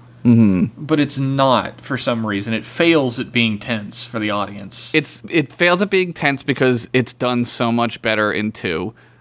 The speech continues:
Speaker 2: That's
Speaker 1: when
Speaker 2: true.
Speaker 1: the, when it's the Reliant, and they're like, "What the fuck is going on?" Like, you, nobody, like, nobody on the Enterprise knows what's happening.
Speaker 2: Yeah, it's
Speaker 1: And
Speaker 2: not
Speaker 1: it works so much more effectively.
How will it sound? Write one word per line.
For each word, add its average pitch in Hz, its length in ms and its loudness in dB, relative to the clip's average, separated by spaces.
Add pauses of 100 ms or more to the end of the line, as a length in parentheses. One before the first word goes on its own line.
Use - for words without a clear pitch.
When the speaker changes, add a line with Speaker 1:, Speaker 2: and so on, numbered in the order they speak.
Speaker 2:
That's 120 220 -10
Speaker 1:
when 117 220 2
Speaker 2:
true. 120 140 2
Speaker 1:
the, 131 60 -6
when 131 120 2
it's 123 160 -2
the 127 120 2
Reliant, 117 760 2
and 120 140 2
they're 120 80 2
like, 117 140 2
"What 123 240 -2
the 339 80 2
fuck - 500 -4
is 147 140 0
going 135 320 2
on?" 107 280 2
Like, 110 260 -2
you, 135 120 0
nobody, 143 420 2
like, 135 220 0
nobody 151 380 2
on 156 40 0
the 143 100 0
Enterprise 123 440 0
knows 113 340 2
what's 110 140 -2
happening. 117 580 -2
Speaker 2:
Yeah, 220 160 -4
it's 220 160 -4
Speaker 1:
And 131 100 2
Speaker 2:
not 240 160 0
Speaker 1:
it 131 40 -4
works 139 240 -2
so 123 160 2
much 113 220 -2 (240)
more 101 560 0 (120)
effectively. 92 840 -2